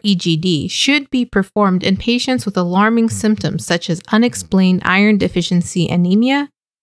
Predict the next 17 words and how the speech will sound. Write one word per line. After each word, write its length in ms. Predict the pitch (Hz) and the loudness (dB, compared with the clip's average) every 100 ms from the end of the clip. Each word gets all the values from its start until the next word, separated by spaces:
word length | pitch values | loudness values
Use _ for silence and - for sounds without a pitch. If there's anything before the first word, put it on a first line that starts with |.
| - | -2
weight 280 | 180 196 - | 0 2 2
loss, 480 | 240 240 254 - - _ _ _ - | 0 0 -2 -12 -20 _ _ _ -4
evident 480 | 226 277 285 262 - - | 0 0 0 -2 -6 -4
bleeding, 520 | 202 226 262 277 294 _ _ | -2 -2 -6 -6 -10 _ _
persistent 640 | - 202 - 262 - 233 | -4 -2 -2 -4 0 -2
vomiting, 680 | 202 170 202 262 311 311 302 _ | 0 0 0 0 -4 -6 -8 _
and 260 | - 254 254 | 0 0 2
or 120 | 190 | 0
jaundice. 720 | 175 190 233 202 - - - _ _ _ _ _ _ _ 262 | 0 0 2 0 -4 -14 -16 _ _ _ _ _ _ _ 0
E 120 | 320 | 2
G 160 | 440 415 | 2 2
D 180 | 294 | 2
can 280 | 285 254 202 | 0 0 0
also 400 | - 202 247 220 | 2 0 0 -2
be 260 | 180 180 165 | -2 -2 -4
a 100 | 180 | -4
ther-, 400 | - 208 240 254 | -4 0 0 0